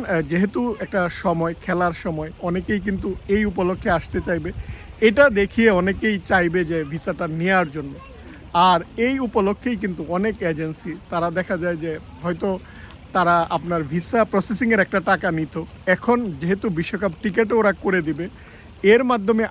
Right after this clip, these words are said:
আরও কিছু টাকা যেন একটু বেশি লাভ করা যায়, তাই দেখবেন তারা ইদানিং বা সামনের দিনগুলোতে তারা আরও বেশি প্রমোট করবে যে বিশ্বকাপ উপলক্ষে আপনি সহজে ভিসা নেন, আমেরিকান যান, বা বিশ্বকাপ উপলক্ষে তারা অনেক বেশি ভিসা দিচ্ছে।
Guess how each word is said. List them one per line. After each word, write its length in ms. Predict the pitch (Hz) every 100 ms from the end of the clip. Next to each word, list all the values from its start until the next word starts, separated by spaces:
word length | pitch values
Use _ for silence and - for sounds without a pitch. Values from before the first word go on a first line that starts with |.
| 175
আরও 140 | 185 240 240
কিছু 180 | 202 226 196
টাকা 220 | 165 165 151 - - 156
যেন 120 | 165 175
একটু 120 | 202 151 165
বেশি 200 | 175 226
লাভ 200 | 175 170 -
করা 140 | 190 165
যায়, 120 | 156 147
তাই 160 | 196 208
দেখবেন 240 | 220 175 185
তারা 220 | 185 175
ইদানিং 320 | 170 160 180 170 - - - - -
বা 240 | 160 160 151
সামনের 540 | - 185 190 220 185
দিনগুলোতে 500 | 196 202 180 175 170
তারা 200 | 156 165 -
আরও 300 | 180 214 233
বেশি 300 | 175 - 190
প্রমোট 360 | 202 160 151 -
করবে 240 | 160 139 151 -
যে 100 | 165
বিশ্বকাপ 540 | 143 165 208 190 180
উপলক্ষে 480 | 196 180 165 165 175
আপনি 340 | 165 165 151 147 -
সহজে 440 | - 180 185 180 170
ভিসা 300 | 156 - 165
নেন, 200 | 190 220 - - - - -
আমেরিকান 540 | 175 165 165 175 156 139
যান, 180 | 151 160 147
বা 120 | 147
বিশ্বকাপ 480 | 139 - 196 185 180
উপলক্ষে 520 | 220 190 185 190 - 180
তারা 200 | 170 165
অনেক 240 | 175 190 139 131
বেশি 340 | 175 185 - 185
ভিসা 380 | 139 151 185
দিচ্ছে। 360 | 156 151 -